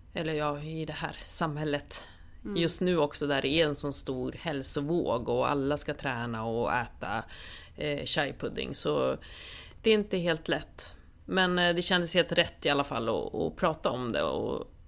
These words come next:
Speaker 1: så öppet som jag gjorde. För att det var väldigt många som hakade på och blev peppade att också ta tag i sina problem. Så det, mm,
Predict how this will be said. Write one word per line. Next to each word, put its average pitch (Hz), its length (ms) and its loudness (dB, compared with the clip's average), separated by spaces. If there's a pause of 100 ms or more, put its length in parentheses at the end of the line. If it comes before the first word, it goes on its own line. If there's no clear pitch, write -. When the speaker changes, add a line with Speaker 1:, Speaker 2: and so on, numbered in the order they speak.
Speaker 1:
så - 240 -4
öppet - 320 -6
som 143 140 -4
jag 143 100 -4
gjorde. - 280 -4 (240)
För 156 80 -8
att - 380 -14 (800)
det - 80 0
var 165 80 6
väldigt 151 260 2
många 143 240 2
som - 160 -6
hakade 135 360 -6
på 202 400 0
och 170 80 0
blev 156 140 4
peppade 143 720 -2
att - 280 -10
också - 300 -4
ta - 160 -4
tag 123 260 -4
i 131 40 -6
sina 156 320 -6
problem. 143 440 -6 (760)
Så - 180 -8
det, 175 320 -2 (680)
mm, 247 340 2